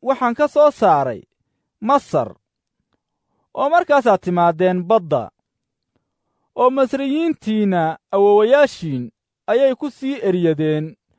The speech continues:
gaari fardood iyo fardooley ilaa ay yimaadeen badda cas. Oo markay Rabbiga u qayshadeen, ayuu gudcur kala dhex dhigay idinka iyo Masriyiintii, oo baddu ku soo daayey,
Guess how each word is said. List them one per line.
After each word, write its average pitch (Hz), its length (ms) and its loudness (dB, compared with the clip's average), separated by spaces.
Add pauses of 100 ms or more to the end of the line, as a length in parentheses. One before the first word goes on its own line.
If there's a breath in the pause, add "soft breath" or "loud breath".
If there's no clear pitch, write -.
(320)
gaari 190 300 2
fardood 190 600 0 (1300)
iyo 202 320 0
fardooley 202 880 2 (300)
ilaa 220 400 0
ay 240 240 2
yimaadeen 240 760 0
badda 196 440 0
cas. 113 200 -12 (640)
Oo 285 120 -4
markay 339 420 2
Rabbiga 196 500 0
u 262 160 -4
qayshadeen, 214 840 0
ayuu 233 340 -2
gudcur 196 500 -6 (540)
kala 208 280 2
dhex 240 260 0
dhigay 123 420 -8 (220)
idinka 208 460 -4
iyo 175 200 -2
Masriyiintii, 175 1000 -4 (720)
oo 202 180 -2
baddu 202 420 0
ku 233 120 -10
soo 214 220 0
daayey, 127 680 -2